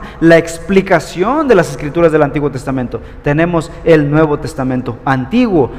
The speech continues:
y Nuevo Testamento. Hebreos capítulo uno dice: "Dios, habiendo hablado de muchas maneras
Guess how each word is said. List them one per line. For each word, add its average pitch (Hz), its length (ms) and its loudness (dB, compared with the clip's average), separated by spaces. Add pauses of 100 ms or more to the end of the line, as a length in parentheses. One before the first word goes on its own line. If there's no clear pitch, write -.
(100)
y 156 100 2
Nuevo 139 360 0
Testamento. 117 560 -8 (420)
Hebreos 156 460 4
capítulo 151 420 0
uno 156 260 0
dice: 151 360 -2 (440)
"Dios, 180 540 2
habiendo 180 380 0
hablado 185 480 4
de 151 100 2
muchas 185 480 -4
maneras 160 540 0